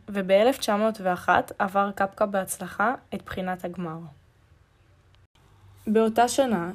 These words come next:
התקבל לאוניברסיטת קרל בפראג. שם החל ללמוד כימיה, אך עבר לשביעות רצונו של אביו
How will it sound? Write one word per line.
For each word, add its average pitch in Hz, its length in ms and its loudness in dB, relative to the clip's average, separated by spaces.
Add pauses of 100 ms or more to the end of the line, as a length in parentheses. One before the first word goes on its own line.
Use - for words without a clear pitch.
(140)
התקבל 202 460 4
לאוניברסיטת 202 800 2
קרל 202 380 0 (140)
בפראג. 170 600 -6 (480)
שם 247 280 2
החל 214 200 2
ללמוד 196 400 2
כימיה, 170 440 -6 (340)
אך 214 180 -4
עבר 208 300 6
לשביעות 208 520 -2
רצונו 190 420 -6
של 190 160 -6
אביו 185 340 0